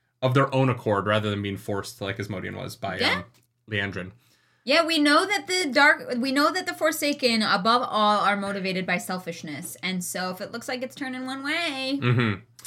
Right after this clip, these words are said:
Speaker 1: Uh, but this
Speaker 2: Yeah.
Speaker 1: was, this was such a brilliant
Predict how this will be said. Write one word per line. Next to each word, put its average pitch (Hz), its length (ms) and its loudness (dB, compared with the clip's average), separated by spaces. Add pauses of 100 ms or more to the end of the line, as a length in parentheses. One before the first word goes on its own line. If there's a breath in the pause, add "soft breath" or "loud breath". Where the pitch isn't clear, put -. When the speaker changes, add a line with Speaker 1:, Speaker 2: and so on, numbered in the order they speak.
(420 loud breath)
Speaker 1:
Uh, 175 280 6
but 190 160 4
this 208 180 4
Speaker 2:
Yeah. 240 80 4
Speaker 1:
was, 208 220 -2
this 175 200 2
was 220 160 0
such 170 280 2
a 190 80 2
brilliant 131 800 2